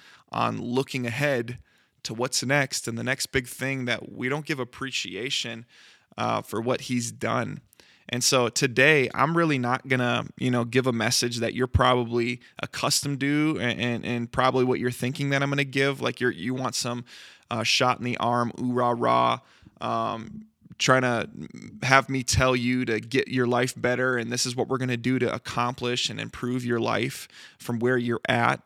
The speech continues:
Um, that's really not what I'm gonna talk about. Uh, I'm not gonna give you a Bible plan to read, uh, today. I'm not gonna talk about spiritual disciplines to incorporate into your life.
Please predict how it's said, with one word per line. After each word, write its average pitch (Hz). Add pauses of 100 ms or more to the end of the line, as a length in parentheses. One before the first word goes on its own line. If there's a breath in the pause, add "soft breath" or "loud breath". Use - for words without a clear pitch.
Um, 117
that's -
really 135
not 127
what 123
I'm 123
gonna 120
talk 127
about. 110 (1000)
Uh, 113
I'm 113
not 120
gonna 127
give 123
you 120
a -
Bible 113
plan 120
to 120
read, 120 (500 loud breath)
uh, 113
today. 120
I'm 123
not 113
gonna 120
talk 120
about 117
spiritual 120
disciplines 117
to 117
incorporate 117
into 117
your 117
life. 110